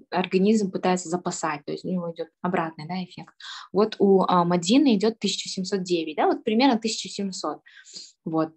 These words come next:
а, тысяча семьсот вы можете отнять, например, двадцать процентов, если такое, чтобы было мягкое похудение.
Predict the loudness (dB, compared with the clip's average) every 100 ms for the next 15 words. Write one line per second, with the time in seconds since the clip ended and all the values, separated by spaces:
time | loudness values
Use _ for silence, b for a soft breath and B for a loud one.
0 | -6 -2 -2 -2 -2 -2 -4 -2 0 0
1 | 0 2 2 0 -4 -4 -2 -4 -4 -12
2 | -12 -12 -4 -2 -2 -6 -8 -4 0 0
3 | 0 -2 -2 -4 -8 -12 -8 -6 -6 -10
4 | -2 -2 0 -4 -4 -6 -12 -14 -14 -12
5 | -12 -12